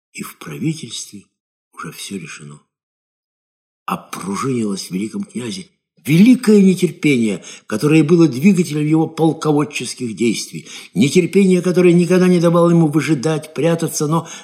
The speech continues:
вытягивало проявиться раньше всех и решительнее всех. Унижаться, цепляться за пост, просить ни за что.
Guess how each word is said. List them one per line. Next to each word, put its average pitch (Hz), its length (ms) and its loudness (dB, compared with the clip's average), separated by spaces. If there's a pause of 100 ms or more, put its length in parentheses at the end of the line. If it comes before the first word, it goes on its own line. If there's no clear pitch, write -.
вытягивало 180 760 2
проявиться 160 580 0
раньше 190 380 2
всех - 400 0 (200)
и 143 100 2
решительнее 143 480 0
всех. - 420 -10 (640)
Унижаться, 185 720 -2 (440)
цепляться 139 560 -4
за 117 120 -2
пост, - 460 0 (380)
просить 127 680 0 (220)
ни 233 400 6
за 208 200 2
что. - 480 -16